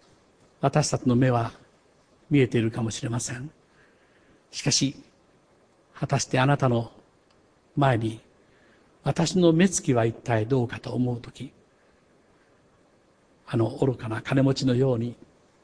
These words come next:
祭司やレビ人のように、よく見えていながら、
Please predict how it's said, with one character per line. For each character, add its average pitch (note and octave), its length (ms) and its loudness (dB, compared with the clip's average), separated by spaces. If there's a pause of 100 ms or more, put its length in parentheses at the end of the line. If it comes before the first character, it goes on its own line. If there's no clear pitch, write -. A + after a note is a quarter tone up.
(260)
祭 G3 280 4
司 - 140 2
や C#3+ 80 4
レ D3 180 6
ビ F3 140 2
人 C#3+ 100 2
の C3+ 80 4
よ C3+ 200 4
う - 20 -2
に、 B2 240 -4 (800)
よ D3+ 120 2
く C#3 140 2
見 D3+ 180 4
え E3+ 120 4
て A#2+ 100 -2
い A#2 80 0
な A2+ 120 -2
が A2+ 100 -4
ら、 A2+ 180 -8